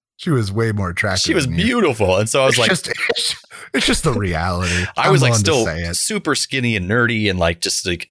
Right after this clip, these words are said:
Speaker 2: never even imagined that was a possibility. And then she, I,
Speaker 1: Hey,
Speaker 2: it
Speaker 1: hey,
Speaker 2: blew my mind.
Speaker 1: I'm not saying you're an Uggo or anything. I'm just saying she was gorgeous.
Speaker 2: <laughs> Exactly. Um, still a beautiful woman to this day, but I'm actually still friends with her to this day. She's a great person.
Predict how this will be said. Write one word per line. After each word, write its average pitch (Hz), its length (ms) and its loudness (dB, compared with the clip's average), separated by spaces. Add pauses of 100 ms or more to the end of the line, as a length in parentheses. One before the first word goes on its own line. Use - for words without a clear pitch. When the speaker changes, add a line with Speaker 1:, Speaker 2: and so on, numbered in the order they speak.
Speaker 2:
never 151 220 0
even 117 160 0
imagined 98 420 0
that 82 60 -4
was 78 120 -6
a - 40 -8
possibility. 80 680 -2
And 95 180 0
then 95 100 0
she, 92 340 -4 (120)
I, - 100 2
Speaker 1:
Hey, - 100 4
Speaker 2:
it - 40 2
Speaker 1:
hey, 160 140 0
Speaker 2:
blew 104 120 2
my 87 80 0
mind. 156 180 0
Speaker 1:
I'm 208 120 2
not 202 240 0
saying 156 520 2
you're 131 280 2
an 120 100 -2
Uggo 92 440 -4
or 78 160 -4
anything. 76 380 -8 (240)
I'm 143 180 4
just 131 220 0
saying 101 320 0
she 101 180 0
was 87 200 -4
gorgeous. 78 480 -8
Speaker 2:
<laughs> 180 40 -2 (300)
Exactly. 95 640 -4 (100)
Um, 90 480 -2
still 208 260 0
a 147 40 0
beautiful 123 280 0
woman 101 140 0
to 87 60 -2
this 90 180 -2
day, 87 200 0
but 95 100 0
I'm 98 100 0
actually 127 200 -2
still 143 200 0
friends 113 240 -2
with 92 100 -8
her 85 100 -2
to 85 60 -2
this 82 140 0
day. 82 160 0
She's 82 160 -4
a 78 40 -10
great 92 240 -4
person. 80 280 -4